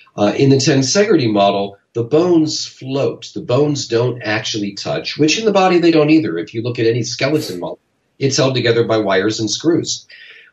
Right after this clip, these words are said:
Um, but the bones float in a tensional network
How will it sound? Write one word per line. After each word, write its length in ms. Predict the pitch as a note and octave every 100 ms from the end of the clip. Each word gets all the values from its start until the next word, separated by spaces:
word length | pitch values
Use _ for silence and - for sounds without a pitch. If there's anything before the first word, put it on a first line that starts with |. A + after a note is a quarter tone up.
| -
Um, 600 | G#2 G#2 G#2+ G#2+ G#2 -
but 260 | - - -
the 80 | B2+
bones 440 | D#3+ G3 G3 -
float 360 | - F#3+ E3+ D#3
in 120 | B2+
a 100 | A#2+
tensional 580 | A#2 D#3+ D#3 C#3 C3+ C3
network 560 | D3 D#3+ E3 - -